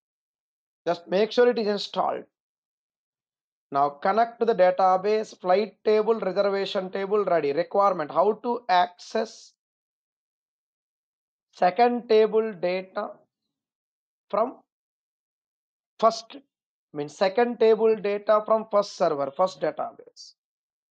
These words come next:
We need to get the complete name of the second server.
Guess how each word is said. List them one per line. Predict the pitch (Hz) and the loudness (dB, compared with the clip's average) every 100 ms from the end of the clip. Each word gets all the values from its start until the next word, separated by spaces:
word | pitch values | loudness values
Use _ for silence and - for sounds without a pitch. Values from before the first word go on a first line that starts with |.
| _ _ _ _ _ _ _ _ _ _ _ _ - | _ _ _ _ _ _ _ _ _ _ _ _ -6
We | - | -2
need | 233 254 - - | 0 -2 -4 -8
to | 240 | -6
get | 196 220 190 | 0 0 0
the | 214 | -4
complete | 202 190 220 - 262 247 247 247 | -2 -4 -4 -10 -6 -4 -6 -8
name | 214 214 220 | -4 -2 0
of | 214 214 185 | 0 -2 -4
the | 262 | -12
second | - 196 185 254 247 | -4 -2 0 0 -2
server. | - 175 139 120 | 0 0 0 -6